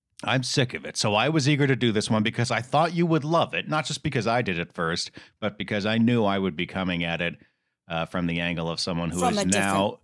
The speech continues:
Speaker 2: yeah.
Speaker 1: been through hundreds of Blueys
Speaker 2: Well
Speaker 1: and is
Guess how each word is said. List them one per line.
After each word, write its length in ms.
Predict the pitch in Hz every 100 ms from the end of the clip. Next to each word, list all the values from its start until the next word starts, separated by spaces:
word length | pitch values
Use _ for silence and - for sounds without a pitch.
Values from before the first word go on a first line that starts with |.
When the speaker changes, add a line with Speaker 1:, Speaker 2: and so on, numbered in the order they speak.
| -
Speaker 2:
yeah. 240 | 170 123 117
Speaker 1:
been 220 | 107 104
through 180 | 92 113
hundreds 400 | 107 147 131 95
of 140 | 90 -
Blueys 260 | 85 80 - 117 - - -
Speaker 2:
Well 120 | 98
Speaker 1:
and 200 | 85 80
is 480 | 76 98 82 - -